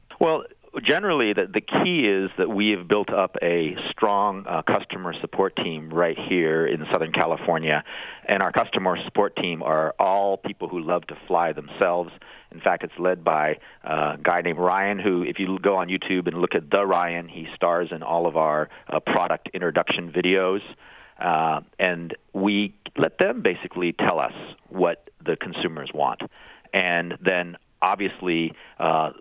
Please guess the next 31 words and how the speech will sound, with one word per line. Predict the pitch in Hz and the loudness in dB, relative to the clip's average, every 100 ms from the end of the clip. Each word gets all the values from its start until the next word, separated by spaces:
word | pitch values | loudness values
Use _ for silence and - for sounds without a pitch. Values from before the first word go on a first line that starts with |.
| - | -8
we, | 90 95 | -2 -2
we | 90 90 85 | 2 2 2
go | 82 92 | 0 2
back | 90 87 90 | 0 0 -4
and | 87 - | -6 -4
figure | 98 90 | 0 2
out | 85 87 | 2 0
whether | 87 87 85 | 0 0 -2
we | |
can | 78 90 82 | -2 -6 -6
make | 90 95 87 | -2 -2 0
it | 92 | 0
at | - 87 - | 0 -2 -4
the | |
kind | - - 85 | -2 0 0
of | 80 | 0
price | - 135 - | 0 -2 -2
points | 131 120 - | -2 -2 -2
we're | 95 | 0
looking | 110 143 135 | 0 0 -6
for. | - 139 131 131 - - - | 0 0 0 -4 -14 -20 -16
Uh, | - 87 85 85 80 78 - | -6 0 2 2 0 -2 -2
but, | - 92 - | 0 0 0
you | 104 | 2
know, | 90 87 | 2 2
uh, | - 101 | 2 0
an | 104 | 0
example | 101 90 87 80 113 92 | -4 0 0 0 0 0
of | 87 | 2
a | 90 | 2
recent | 85 101 107 95 | 2 0 0 -6